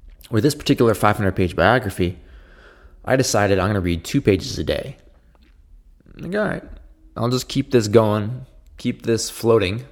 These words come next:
and I'll be done in the next, at this point, I'm on, you know, page three eighty or something. I'll, I'll be done in the next three months, or whatever the math is. It'll, it'll, it'll get done.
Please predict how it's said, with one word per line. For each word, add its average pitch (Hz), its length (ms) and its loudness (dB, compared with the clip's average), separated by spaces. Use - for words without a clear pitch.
and 139 140 -2
I'll 139 80 0
be 147 100 4
done 139 400 2
in 104 100 -4
the 107 80 -2
next, - 520 -6
at 107 180 -2
this 127 140 -2
point, 117 280 -2
I'm 110 100 0
on, 101 360 -2
you - 640 -20
know, 87 100 -2
page 92 300 0
three 101 260 -2
eighty 87 240 2
or 85 80 2
something. 85 560 -4
I'll, - 180 -2
I'll 147 60 4
be 170 140 2
done 160 220 0
in 98 80 -2
the 98 60 -4
next - 420 -8
three - 220 -2
months, - 420 -4
or 107 120 -4
whatever 104 240 4
the 82 80 -2
math 78 260 0
is. - 220 -6
It'll, - 180 0
it'll, - 200 4
it'll - 220 4
get 170 180 4
done. 82 240 -4